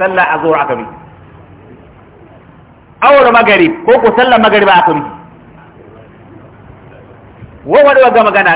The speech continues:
Qala hul barra'u. Barra'u shi wadu ga magana. Aw al isha ko ko sallar isha ya aka nuni.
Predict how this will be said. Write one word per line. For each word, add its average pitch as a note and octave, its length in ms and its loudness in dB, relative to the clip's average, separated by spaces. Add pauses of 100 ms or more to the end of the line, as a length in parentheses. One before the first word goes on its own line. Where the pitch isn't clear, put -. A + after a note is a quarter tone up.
Qala G#3 420 2
hul G#3 140 -2
barra'u. D3 400 2 (320)
Barra'u E3+ 320 0
shi F#3 80 -6
wadu D#3 180 -4
ga B2+ 160 -6
magana. G#2+ 220 -12 (1400)
Aw C#4 100 4
al C#4 220 2
isha - 580 0
ko C#4 140 2
ko A3+ 160 0
sallar C4 240 0
isha G#3+ 160 -2
ya F#3+ 160 2
aka F3 160 -2
nuni. C#3+ 180 -8